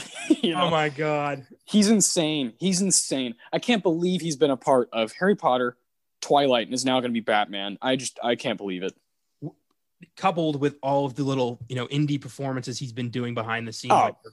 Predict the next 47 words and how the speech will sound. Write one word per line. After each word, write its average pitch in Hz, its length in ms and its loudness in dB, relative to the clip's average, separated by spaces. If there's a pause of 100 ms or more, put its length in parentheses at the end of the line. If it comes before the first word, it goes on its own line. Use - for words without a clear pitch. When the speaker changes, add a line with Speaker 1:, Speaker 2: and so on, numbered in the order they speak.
Speaker 2:
fan-, 117 220 -8
you 123 80 -12
know, 110 160 -12
for 120 140 -14
just, 117 220 -14
like, 104 160 -16 (220)
fans 113 260 -8
like 107 200 -10
us - 420 -6 (460)
who 135 80 -4
Speaker 1:
Well, 190 100 6
Speaker 2:
watch 240 100 8
Speaker 1:
yeah, 214 140 8
Speaker 2:
everything. 113 140 0
Speaker 1:
the 156 60 2
stuff, - 360 2 (300)
yeah, 226 120 2
the 139 60 -4
stuff 139 280 0
we 151 180 -8 (120)
really, 135 380 -2
really 113 240 -6
dig. 104 400 -2
Yeah, 120 200 -2
I 87 100 -10
mean, 113 280 -4
what 160 140 4
he's 135 100 0
doing 143 220 2
in 117 80 0
The 127 100 0
King 135 420 0
and 117 100 -4
The 143 80 0
Rover 135 460 4
and 101 180 -8 (360)
Good 175 240 4
Time. 101 440 -6
Like, 185 180 -2
fucking 151 440 -4
hell, 139 320 -2
this 139 140 -2
guy's 151 280 2
incredible. 131 400 0
The 156 80 -2
Lighthouse, 139 640 0
yeah. 95 160 -6